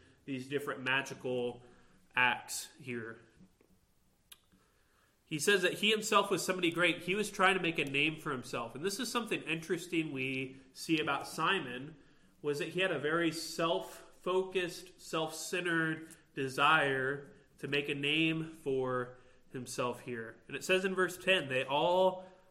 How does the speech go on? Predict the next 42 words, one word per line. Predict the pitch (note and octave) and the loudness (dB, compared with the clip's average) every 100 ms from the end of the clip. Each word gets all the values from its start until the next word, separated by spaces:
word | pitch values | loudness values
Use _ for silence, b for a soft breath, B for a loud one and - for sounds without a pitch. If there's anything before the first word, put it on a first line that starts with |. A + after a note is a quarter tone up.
| _ | _
paid | - E3+ | 0 2
attention | D3+ - F#3+ G3 - D#3 | 2 0 -2 0 -4 -6
to | B2 D3 B2+ | -4 -6 -4
him | C3 B2+ C3+ | -2 -4 -4
from | C#3 C#3+ C#3 | -8 -8 -6
the | |
least | B2+ C#3 E3+ E3 - F#2+ B B B B - | -4 -2 -2 -2 -8 -12 B B B B -6
to | D3+ | -4
the | C3 | -4
greatest." | C3 C#3+ D#3 C3+ - | 0 2 2 -2 -8
So | - C3 | -4 0
he | C3+ | 4
has | D3+ D#3 F#3 | 4 4 2
everybody's | F3+ A#3 A3+ G#3+ F3 | 2 2 0 0 -2
attention. | E3 G3+ G#3+ - D3 C3+ D#3 E3 B B B | -4 -4 -6 -6 -6 -6 -8 -14 B B B
And | C#3 | -6
why | D3 A3 | 0 2
does | B3+ | 2
it | A#3 | -4
say | - G#3 | 2 2
that | G3 F3+ D#3+ - - | 2 -2 -6 -18 -8
phrase, | F#3+ F#3 C#3 C#3+ C#3+ | 0 2 2 -2 -6
"from | D#3 | -8
the | D3+ | -8
least | C3+ D#3+ E3 - | -4 -2 -4 -8
to | C#3 | -10
the | |
greatest"? | C3 C#3 D#3+ C3+ G#2+ - - - b b b b _ | -2 0 0 -2 -8 -14 -16 -20 b b b b _
He's | F#3 E3+ | -6 -2
showing | - - F#3 A3 A#3+ A3 | -2 0 2 2 2 -2
here | F3+ C#3+ B2+ B2 C#3 D3+ B B B | -4 -4 -2 -2 -4 -6 B B B
that | D3+ | -2
it | D#3 D3+ | 0 0
wasn't | D#3+ G3+ A3+ E3 | 0 0 -2 0
just | F#3+ F#3+ - | 0 0 -6
the | D#3+ | -8
poor | - - G#3+ | -6 0 0
people | A3+ E3 C#3 C3+ C3+ | 0 -4 -8 -8 -8
who | C3+ C#3 | -6 -6
listened | D3+ E3 E3+ C#3+ | -6 -6 -8 -10
to | B2+ | -12
Simon. | - D#3+ F3 C3+ - | -2 0 0 -6 -16